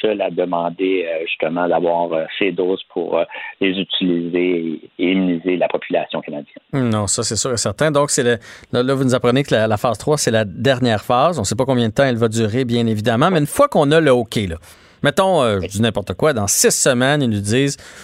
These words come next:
Speaker 2: on est certain, ce vaccin-là fonctionne, il n'y aura pas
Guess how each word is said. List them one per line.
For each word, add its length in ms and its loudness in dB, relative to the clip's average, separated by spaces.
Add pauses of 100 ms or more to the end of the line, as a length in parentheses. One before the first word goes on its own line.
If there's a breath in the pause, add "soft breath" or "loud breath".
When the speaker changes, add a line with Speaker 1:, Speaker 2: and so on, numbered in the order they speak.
(120 loud breath)
Speaker 2:
on 180 4
est 60 4
certain, 800 0 (320 loud breath)
ce 160 2
vaccin-là 520 2
fonctionne, 600 0
il 80 2
n'y 40 4
aura 180 2
pas 160 2